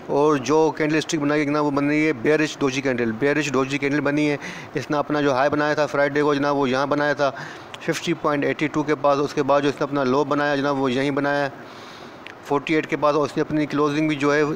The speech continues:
तकरीबन लो के पास ही दी है, फ़ोर्टी एट पॉइंट फ़िफ़्टी सिक्स के पास negative closing दी है जनाब। अच्छे trend के अंदर है, इसका major trend bullish है। अगर आप इसके अंदर buying करना चाहते हैं तो मेरी राय के अंदर इसके पास ये अच्छी support level है,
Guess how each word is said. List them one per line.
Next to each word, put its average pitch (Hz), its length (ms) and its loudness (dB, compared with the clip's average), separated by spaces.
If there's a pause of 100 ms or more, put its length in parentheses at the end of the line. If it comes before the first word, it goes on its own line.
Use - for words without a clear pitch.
तकरीबन 143 400 -2
लो 139 220 2
के 147 160 -2
पास 139 260 2
ही 143 80 -2
दी 135 160 -2
है, 147 80 2
फ़ोर्टी 143 340 -2
एट 139 120 -2
पॉइंट 143 200 -2
फ़िफ़्टी 147 220 -6
सिक्स 147 160 -8
के 147 120 -2
पास 135 340 0
negative 131 460 -2
closing 127 360 0
दी 117 160 0
है 113 80 0
जनाब। - 800 -6
अच्छे - 380 -2
trend 160 280 0
के 165 80 2
अंदर 160 220 2
है, 165 60 4
इसका 156 220 0
major 151 320 2
trend 156 320 0
bullish 151 340 2
है। 151 120 2 (380)
अगर 147 200 2
आप 151 120 4
इसके 156 220 0
अंदर 151 180 2
buying 135 300 0
करना 160 220 2
चाहते 151 300 0
हैं 160 140 2
तो 156 140 0
मेरी 147 220 2
राय 156 180 2
के 156 80 0
अंदर 156 120 2
इसके 147 180 -2
पास 147 200 2
ये 147 100 0
अच्छी 143 220 -2
support 143 400 -2
level 127 280 2
है, 104 120 -2